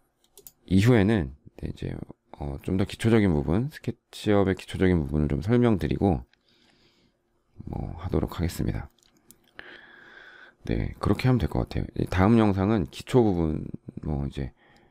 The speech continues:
예, 설명을 좀 드리고요. 기초 부분 설명을 드리고, 무브, 그다음에 이동하기, 이제, 돌리기, 스케일 조정하기, 예, 복사하기, 예, 요런 거. 그다음에 간단한 이제 라인 이제 툴 가지고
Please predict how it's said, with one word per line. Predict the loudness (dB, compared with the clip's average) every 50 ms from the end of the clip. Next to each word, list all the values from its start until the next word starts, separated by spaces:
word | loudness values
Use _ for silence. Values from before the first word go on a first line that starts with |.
| _ _ _ _ _ _ _ _ _ _ -12 -8
예, | -8
설명을 | -6 0 2 4 4 6 6 6 6 6 6 6 6
좀 | 4 2 0
드리고요. | 0 -2 -4 -2 0 0 0 0 0 -2 -8 _
기초 | -20 -14 -6 -2 0
부분 | 0 2 2 2
설명을 | 2 4 4 4 4 4 2
드리고, | 2 0 2 4 4 4 4
무브, | 2 2 4 6 6 6 6 6 6 4 4 2 -2 _ _ _ _ -10
그다음에 | -6 -4 -2 -2 -2 -2 -4 -6
이동하기, | -4 0 2 4 4 4 4 2 0 -4
이제, | -4 -4 -2 -2 0 0 -2 -4 -6 _ _ _ _ -20 -20 -20 -20 -20 -20 -20 -20 -16 -10 -6 -4 0
돌리기, | 4 6 6 6 6 4 2 0 -6 -8 -10 _ _ _ _ _ _ _ _ -18 -16
스케일 | -16 -10 -2 2 4 4 6
조정하기, | 4 4 2 2 0 0 -2 -6 -10 -18 -20 _ _ _ -16 -12
예, | -12 -6 -2
복사하기, | -2 -2 -2 2 2 2 2 2 0 -4 -8 -14 -16 _ _ _ _ _ _ _ _ _ _ _ _ -8
예, | -4
요런 | 0 0 2 2 2
거. | 2 0 0 -2 -4 -8 _ _ _ _ _ _ _ _ _ _ _
그다음에 | 0 2 2 2
간단한 | 2 2 0 0 2 4 4 4 4 4 2
이제 | 2 0 0
라인 | 0 2 2 4 4 4 4 2 0
이제 | 0 0 -2 -2
툴 | -2 -4 -2 0
가지고 | 2 2 2 2 0 0 0 0 -2